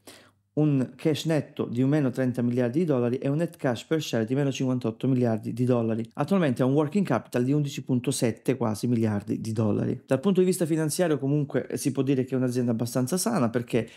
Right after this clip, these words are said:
il current ratio è a uno punto trentatré, quindi sopra uno, e il quick ratio uno punto undici, anche questo sopra uno, per cui la danno come azienda abbastanza solida. Il suo debito su equity ratio è di ze-, due punto zero sette. La copertura degli interessi dei propri debiti è di ventitré punto ottanta. Parlando di debiti, andiamo a parlare anche della propria efficienza finanziaria.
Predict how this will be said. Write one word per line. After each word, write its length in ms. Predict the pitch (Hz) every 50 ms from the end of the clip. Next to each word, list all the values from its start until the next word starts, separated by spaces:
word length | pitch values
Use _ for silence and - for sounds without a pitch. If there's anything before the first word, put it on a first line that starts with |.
| - - _
il 180 | - 127 120
current 380 | 123 - 160 156 151 139 127 -
ratio 540 | 135 135 131 123 - - - 123 113 113 -
è 100 | - 131 127
a 120 | 120 113 - -
uno 200 | 139 135 127 113
punto 280 | - 127 120 117 123
trentatré, 500 | 110 120 135 139 190 196 - 226 185 -
quindi 240 | - - 113 104 98
sopra 260 | - 110 110 - 165
uno, 300 | 147 123 120 120 127 135 - - - - _
e 120 | - 165
il 40 | 175
quick 220 | 170 202 196 202 208
ratio 360 | 165 131 113 107 - - 151
uno 140 | 151 143 -
punto 320 | - 127 127 127 - 123
undici, 320 | 113 104 104 104 - 127
anche 200 | 127 127 127 131
questo 280 | - 123 110 - - 123
sopra 260 | 113 127 117 - 127
uno, 300 | 123 113 110 110 113 113 - - - - _
per 140 | - 190 185
cui 100 | - 131
la 140 | 131 147 135
danno 320 | 127 117 113 117 120 120
come 240 | - - 127 135 156
azienda 300 | 143 120 120 113 110 117
abbastanza 520 | 113 113 120 117 - 123 117 113 110 131
solida. 480 | 120 - 202 165 123 110 107 110 113 - -
Il 120 | - 123
suo 140 | - - 160
debito 400 | 156 180 165 143 135 120 - 123
su 120 | - -
equity 300 | 151 135 139 143 147 185
ratio 400 | 175 139 117 110 110 - - 127
è 60 | 123
di 180 | 123 127 127 120
ze-, 220 | 117 123 123 123
due 180 | 127 139 143 139
punto 320 | 131 131 127 117 127 117
zero 160 | 110 120 113 110
sette. 520 | - - 80 - - - - 113 - -
La 180 | - 127 135 131
copertura 400 | - 151 139 143 127 - 175 143
degli 200 | 123 117 113 113
interessi 680 | 120 123 120 170 170 147 110 - - - 104 101 - -
dei 320 | 107 135 123 113 107 104
propri 220 | - 135 131 220
debiti 340 | 202 143 107 95 101 - 127
è 20 | 123
di 80 | 131
ventitré 300 | 139 151 147 - 147 117
punto 320 | 101 - 123 117 107 - 113
ottanta. 500 | 110 - 107 - - - - - - -
Parlando 260 | - 156 156 160 175 202
di 60 | 196
debiti, 320 | 180 147 131 135 131 147
andiamo 180 | 143 151 156 147
a 40 | 143
parlare 160 | 160 147 143
anche 240 | 139 139 135 131 139
della 160 | 135 131 127
propria 220 | 123 127 127 131 123
efficienza 640 | - - 127 - 143 131 127 123 - 135 127 123
finanziaria. 680 | - - 135 139 135 131 - 190 170 139 113 113 107 110